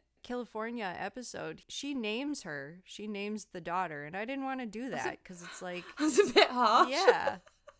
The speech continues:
Speaker 1: She's like, and
Speaker 2: She didn't
Speaker 1: then
Speaker 2: do anything wrong.
Speaker 1: Right.
Speaker 2: Also, if he, let's say that she testified against him and he got off,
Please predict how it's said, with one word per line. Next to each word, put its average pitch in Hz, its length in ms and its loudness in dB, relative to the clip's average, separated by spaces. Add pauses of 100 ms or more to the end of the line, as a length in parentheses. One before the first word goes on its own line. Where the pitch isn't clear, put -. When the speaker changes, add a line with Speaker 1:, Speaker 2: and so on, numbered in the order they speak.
(420)
Speaker 1:
She's - 220 -10
like, 240 180 -8
and 277 100 -6
Speaker 2:
She 349 100 4
didn't 453 160 2
Speaker 1:
then 330 80 2
Speaker 2:
do - 20 6
anything 254 320 0
wrong. 220 400 2
Speaker 1:
Right. 294 520 -4 (180)
Speaker 2:
Also, 202 500 -2
if - 440 -6 (200)
he, 208 840 -10 (880)
let's 262 280 0
say 214 180 -2
that 190 140 -4
she 220 140 -6
testified 196 480 -6
against 165 300 -8
him 170 80 -4
and 180 120 -2
he 170 60 -2
got 170 160 0
off, 131 460 -4